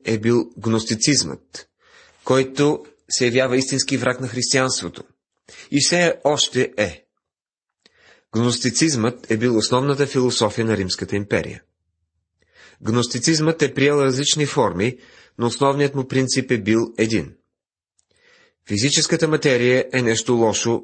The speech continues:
по същество. Само духът е добър. Целият материален свят е, се е считал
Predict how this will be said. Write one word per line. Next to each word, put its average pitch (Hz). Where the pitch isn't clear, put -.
по 117
същество. -
Само 120
духът 135
е 113
добър. 87
Целият 156
материален 151
свят 151
е, -
се -
е 127
считал 120